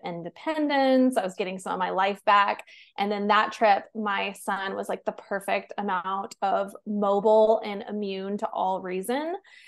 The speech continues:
And I don't think I had an adult conversation the entire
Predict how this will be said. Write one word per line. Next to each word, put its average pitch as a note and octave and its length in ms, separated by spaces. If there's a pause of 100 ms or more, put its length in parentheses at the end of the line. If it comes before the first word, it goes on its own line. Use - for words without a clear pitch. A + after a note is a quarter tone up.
(200)
And G#3 640 (140)
I A3 340 (260)
don't A3 220
think A3+ 140
I G#3 40
had G3+ 160
an G3+ 60
adult G3+ 320
conversation F#3+ 800
the F#3 120
entire F3+ 500